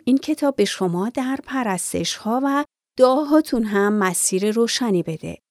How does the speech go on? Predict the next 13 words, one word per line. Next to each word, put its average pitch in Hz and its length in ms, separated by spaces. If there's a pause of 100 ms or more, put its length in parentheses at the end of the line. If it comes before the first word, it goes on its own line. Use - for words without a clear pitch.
(640)
دوستان، 214 420 (300)
تا 269 140
برنامه 254 480
بعد 208 400 (260)
شما 196 300
رو 185 80
به 196 100
خدا 175 340
میسپاریم 294 720 (340)
و 220 200
تشویقتون 220 680
می‌کنیم 277 380
که 294 220